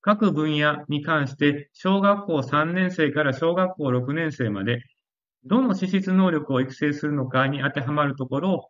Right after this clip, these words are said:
丸で示してあります。右側の中学校以上に関しては、教材の内容がどの単元に当てはまるかということを示しています。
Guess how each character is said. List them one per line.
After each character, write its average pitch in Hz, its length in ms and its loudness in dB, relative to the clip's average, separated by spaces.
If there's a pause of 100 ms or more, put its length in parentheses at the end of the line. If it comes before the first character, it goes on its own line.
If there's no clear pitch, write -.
丸 113 260 0
で 196 300 -2
示 101 340 -4
し 120 40 -18
て 175 120 -2
あ 135 60 0
り - 100 -4
ま - 120 -14
す。 - 180 -20 (1900)
右 208 280 2
側 262 180 0
の 180 380 0
中 240 240 0
学 240 260 -2
校 233 160 2
以 247 60 6
上 226 160 2
に 151 100 2
関 160 240 0
し 147 80 -8
て 120 140 0
は、 127 320 2 (140)
教 214 260 0
材 220 260 2
の 220 140 0
内 220 240 2
容 202 200 2
が 196 160 2
ど 165 140 -2
の 202 160 2
単 175 260 -2
元 147 240 0
に 185 160 2
当 147 100 -2
て 147 100 -6
は 147 100 -4
ま 143 140 0
る 117 100 -4
か - 220 -6 (100)
と 120 80 -4
い 113 40 -2
う - 20 -2
こ 127 80 -4
と 170 100 -4
を 240 60 -2
示 104 280 -4
し - 60 -20
て 185 120 -4
い 127 100 -2
ま - 100 -16
す。 - 180 -20